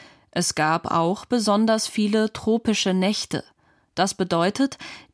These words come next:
die Temperatur sank nachts nicht unter zwanzig Grad Celsius.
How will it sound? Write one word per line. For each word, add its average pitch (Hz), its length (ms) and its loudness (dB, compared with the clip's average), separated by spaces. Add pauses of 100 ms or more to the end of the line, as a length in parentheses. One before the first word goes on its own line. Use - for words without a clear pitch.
die 226 160 4
Temperatur 226 920 2
sank 220 420 0
nachts - 680 -2
nicht 233 520 0
unter 233 440 2
zwanzig 180 560 -2
Grad 160 320 0
Celsius. 160 840 0